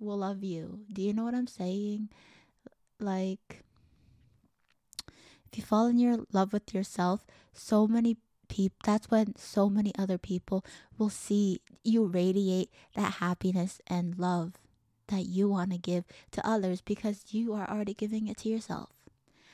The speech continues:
Yeah. So all these girls, these women,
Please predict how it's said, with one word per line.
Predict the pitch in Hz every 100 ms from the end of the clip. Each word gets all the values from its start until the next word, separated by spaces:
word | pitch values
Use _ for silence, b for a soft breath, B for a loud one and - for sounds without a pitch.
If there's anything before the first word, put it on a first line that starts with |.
| b b b b _
Yeah. | 311 302 214 _ - b b _
So | - - -
all | 202 233
these | 240 240
girls, | - 214 214 220 220 -
these | 175 -
women, | 202 233 233